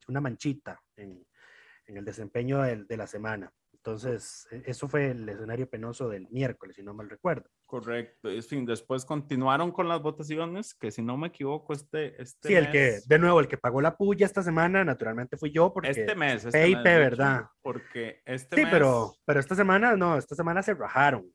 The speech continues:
Speaker 1: <laughs> ya con lo de las votaciones, o sea, el, el miércoles en conjunto hubo cuarenta votaciones.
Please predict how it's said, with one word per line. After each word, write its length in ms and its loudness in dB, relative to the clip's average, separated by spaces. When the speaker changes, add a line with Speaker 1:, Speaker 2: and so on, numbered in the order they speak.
Speaker 1:
<laughs> 340 -2
ya 20 -8
con 120 4
lo 40 6
de 60 4
las 120 0
votaciones, 480 -4
o 80 -6
sea, 200 -2
el, 640 -6
el 140 -12
miércoles 720 -2
en 180 -8
conjunto 540 -4
hubo 240 -2
cuarenta 440 -4
votaciones. 760 -14